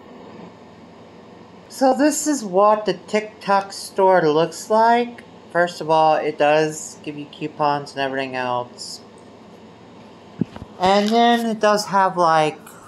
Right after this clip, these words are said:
deals and stuff, and you see a lot of people pushing a lot of stuff on the platform. And, um,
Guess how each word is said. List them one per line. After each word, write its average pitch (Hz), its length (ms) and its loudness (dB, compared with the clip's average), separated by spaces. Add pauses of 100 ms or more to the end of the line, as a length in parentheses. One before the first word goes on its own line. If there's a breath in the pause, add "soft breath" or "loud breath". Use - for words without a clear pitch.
deals 170 520 2
and 160 100 -8
stuff, 160 400 -2
and 147 260 -8
you 156 60 -10
see 208 160 -6
a 202 60 2
lot 208 160 2
of 208 120 0
people 214 280 -6
pushing 202 420 -4
a 156 80 -4
lot 151 160 0
of 151 60 -4
stuff 151 280 -4
on 147 120 -4
the 135 80 -4
platform. 147 680 -4 (1160 loud breath)
And, 190 520 0
um, 180 720 2